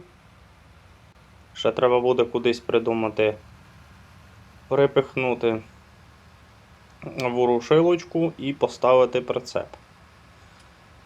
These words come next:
Зараз молочу овес завезу коникам. Ну, власний прицеп сіна можна буде залишити там само. А оці два агрегати треба буде на базі залишати.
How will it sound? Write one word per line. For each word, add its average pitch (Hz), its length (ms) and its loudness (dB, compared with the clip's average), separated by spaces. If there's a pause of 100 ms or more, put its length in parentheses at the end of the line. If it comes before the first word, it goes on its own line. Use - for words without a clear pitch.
(560)
Зараз 123 380 4
молочу 123 460 0
овес 113 320 4
завезу 110 720 0 (280)
коникам. 175 600 0 (1600)
Ну, 196 100 4
власний 147 420 6
прицеп 135 380 -2
сіна 131 320 -4
можна 120 320 -2
буде 117 220 -4
залишити 113 560 0
там 107 220 -4
само. 107 360 -4 (1200)
А 101 100 0
оці 117 300 -2
два 139 260 4
агрегати 127 400 2
треба 120 240 0
буде 120 240 -6
на 120 140 -2
базі 104 340 0
залишати. 104 580 -6